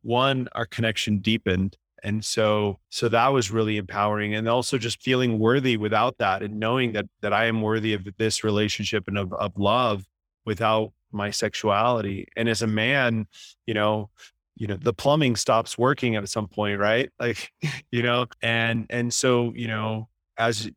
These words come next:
you know, you think about, like, okay, when I'm seventy, when I'm eighty, when the, the plumbing stops working, you know, am I gonna,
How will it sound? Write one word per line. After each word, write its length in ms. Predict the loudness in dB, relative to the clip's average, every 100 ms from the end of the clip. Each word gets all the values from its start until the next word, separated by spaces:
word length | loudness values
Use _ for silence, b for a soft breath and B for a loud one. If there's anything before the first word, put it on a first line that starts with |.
| -8
you 180 | -2 0
know, 80 | 0
you 140 | 0
think 220 | 0 0 2
about, 180 | 4
like, 140 | 2 0
okay, 200 | -2 0
when 120 | 0
I'm 140 | 0
seventy, 420 | 0 0 2 0 0
when 140 | 0
I'm 120 | 0
eighty, 240 | 0 2 0
when 180 | 0
the, 120 | -4 -4
the 120 | -6
plumbing 380 | -2 0 2 0
stops 300 | 0 0 0
working, 500 | 0 2 2 0 -2
you 180 | -4 -2
know, 140 | 0 0
am 140 | 0
I 140 | 0
gonna, 200 | 2 0